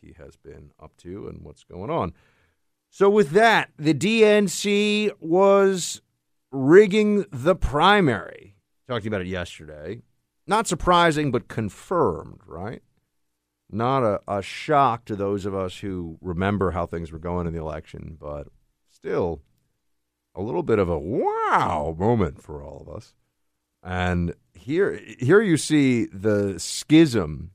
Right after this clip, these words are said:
playing out with the Democrat Party. Uh, you had a former Sanders person, Nina Turner, who was not having it from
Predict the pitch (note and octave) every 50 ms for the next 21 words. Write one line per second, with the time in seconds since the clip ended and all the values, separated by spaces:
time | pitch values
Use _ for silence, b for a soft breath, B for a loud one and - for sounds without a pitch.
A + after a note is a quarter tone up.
0 | _ _ _ _ _ _ _ _ _ _ - - G#2 A2 G#2+ G#2+ G#2+ G#2+ G#2 G2+
1 | G2 E2+ F#2+ F#2+ F#2+ F#2 F#2 F2+ F2+ - - F2+ E2+ D#2 _ - G#2 G2+ G2 F#2+
2 | F2 E2+ E2 D#2+ D2 - _ _ _ _ _ _ _ _ _ - F#2 F#2 F2+ F2
3 | E2 D#2+ D#2 - - - A2 A2 A#2 A#2+ A2+ A2+ A2+ G#2 G2+ G2 F#2 - - G#2+
4 | G#2+ F#2+ - - - C#3+ F3 F#3 F#3 E3+ D3 B2+ A2+ G2 - - - - D#3+ F3+
5 | G3 A3 G#3 D3 A#2 G#2 G2 F2+ E2+ D#2+ - - - G2+ D#2+ D2+ - - D2 E2
6 | G2+ A#2+ D3 D#3+ C#3 - - - - C#3+ D3 C#3+ G#2+ E2 B1+ A1 - - _ _
7 | _ _ _ _ _ _ _ _ _ _ _ _ _ _ _ - A2 A2 G#2+ G#2
8 | G#2 G2 - G2+ G#2+ G#2 F#2+ F2 A#2 D#3+ G3+ A3+ G3 G3 G3+ G#3 G#3+ F#3+ F3 A#2
9 | F#2 - - - A#2+ A2+ G#2+ G2+ G2+ G2+